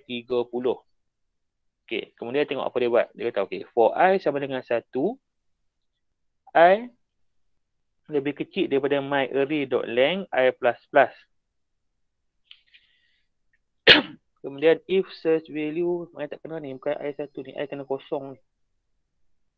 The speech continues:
Eh? Ingat, bila kita pakai array, kita start counter kita dengan kosong. Okey, sebab kita punya first value dalam array kita, indeks kita bermula dengan kosong. Okey. So,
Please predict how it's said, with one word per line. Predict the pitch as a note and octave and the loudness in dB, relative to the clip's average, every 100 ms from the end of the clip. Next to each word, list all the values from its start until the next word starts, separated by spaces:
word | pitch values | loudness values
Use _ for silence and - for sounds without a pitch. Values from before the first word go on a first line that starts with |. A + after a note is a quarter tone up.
| _ _ - | _ _ -18
Eh? | F3 G3 _ _ - | -18 -18 _ _ -14
Ingat, | E3 - | -12 -8
bila | C3 D#3+ E3+ | -4 -4 -2
kita | E3 - D#3 | -4 -2 -2
pakai | E3 - D#3+ | -4 -4 -2
array, | D3+ E3 G#3 G3+ | -2 -2 -4 -8
kita | - D#3 | -6 -6
start | - D#3 - | -4 -6 -4
counter | C#3+ - C#3 | -8 -8 -8
kita | C#3 C#3 | -6 -6
dengan | C3+ | -8
kosong. | B2+ B2 C#3 - _ _ _ _ _ | -10 -6 -8 -8 _ _ _ _ _
Okey, | C3+ G3 G#3 | -8 -8 -6
sebab | B2+ C3+ G3 _ _ | -2 -2 -2 _ _
kita | - - E3 D#3 D#3 D#3 - | -18 -4 0 2 0 -4 -8
punya | C#3 C#3+ D3 C#3 | -10 -6 -6 -2
first | F#3+ F#3 C#3+ | 2 2 2
value | D3+ D3+ D#3 E3 D#3+ | -2 -2 -2 -4 -2
dalam | C#3 C#3 C#3 C#3 | -2 -2 -6 -8
array | D3 D#3+ | -6 -8
kita, | C3 C#3 F3+ G#3 | -8 -6 -4 -4
indeks | C3+ C#3+ D#3 C#3 | -8 -4 -4 -4
kita | D#3 D3 | -4 -4
bermula | C#3 C#3+ | -2 -2
dengan | C3 B2+ | -2 -4
kosong. | C3 - B2 _ _ _ _ _ | -6 -4 -6 _ _ _ _ _
Okey. | - F3 - _ _ _ _ _ | -4 -4 -4 _ _ _ _ _
So, | - D3+ G3 | -4 -2 -2